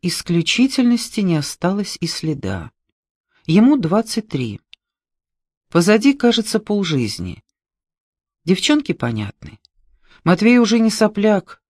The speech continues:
твёрдый, зрелый, за спиной армия, всё ему ясно.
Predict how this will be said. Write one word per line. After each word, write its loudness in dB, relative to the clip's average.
твёрдый, 2
зрелый, 2
за 2
спиной 2
армия, 2
всё -2
ему 4
ясно. -6